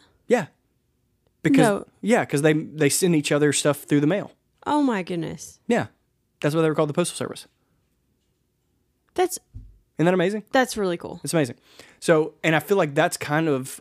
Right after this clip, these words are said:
Speaker 1: what the next year of recording is gonna be like for us,
Speaker 2: Mm-hmm.
Speaker 1: because it's gonna be so tough to get into a room with musicians,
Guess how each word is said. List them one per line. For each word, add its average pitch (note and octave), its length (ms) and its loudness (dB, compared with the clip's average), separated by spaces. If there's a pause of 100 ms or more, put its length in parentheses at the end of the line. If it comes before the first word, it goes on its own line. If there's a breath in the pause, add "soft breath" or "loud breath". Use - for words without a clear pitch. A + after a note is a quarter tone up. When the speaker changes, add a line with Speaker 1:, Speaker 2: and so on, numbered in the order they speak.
(120)
Speaker 1:
what C#3 540 -2 (100)
the C#3 200 -2
next C3 480 -2
year C3 280 0
of A#2+ 180 -6
recording C#3 440 -2
is A2+ 100 -8
gonna A#2 120 -6
be A2+ 140 -6
like G#2+ 160 -6
for F2+ 200 -6
us, A2+ 380 -6 (140)
Speaker 2:
Mm-hmm. G3+ 300 -10
Speaker 1:
because C#3 320 -2
it's C3 120 -8
gonna C#3 160 -2
be B2 100 -4
so C#3+ 300 0
tough C3+ 360 -2
to C3+ 80 -6
get C3 140 -6
into B2+ 200 -8
a B2 60 -4
room B2 280 -2
with A#2+ 140 -6
musicians, A#2+ 720 -4